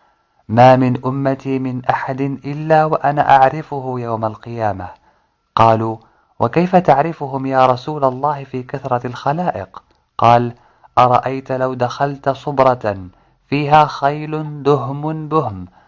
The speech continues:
وفيها فرس أغر محجل، أما كنت تعرفه منها؟" قالوا: "بلى."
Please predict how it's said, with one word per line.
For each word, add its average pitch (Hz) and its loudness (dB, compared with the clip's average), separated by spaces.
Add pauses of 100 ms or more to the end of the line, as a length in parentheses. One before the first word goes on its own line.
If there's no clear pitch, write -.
(140)
وفيها 143 2
فرس 139 2 (540)
أغر 139 4
محجل، 120 -6 (380)
أما 160 6
كنت 170 -2
تعرفه 147 0
منها؟" 113 -6 (500)
قالوا: 113 0 (380)
"بلى." 117 2